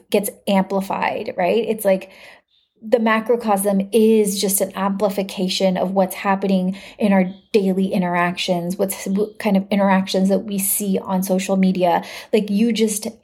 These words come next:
do that ten times, a hundred times, that's what you see, what's happening in war.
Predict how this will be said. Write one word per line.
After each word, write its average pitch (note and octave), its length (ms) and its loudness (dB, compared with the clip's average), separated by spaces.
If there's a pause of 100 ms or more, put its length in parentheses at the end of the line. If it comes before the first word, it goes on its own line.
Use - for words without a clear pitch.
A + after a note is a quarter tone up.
(480)
do A#3 160 4
that G3 280 2
ten A#3 300 2
times, F3+ 420 -2
a - 160 -12
hundred A#3+ 300 2
times, F3+ 420 -4 (260)
that's A3+ 240 4
what A3 120 -2
you G#3+ 100 -4
see, G3 260 -4
what's F#3 180 -4
happening F#3 400 -4
in E3+ 200 -6
war. F#3+ 480 -4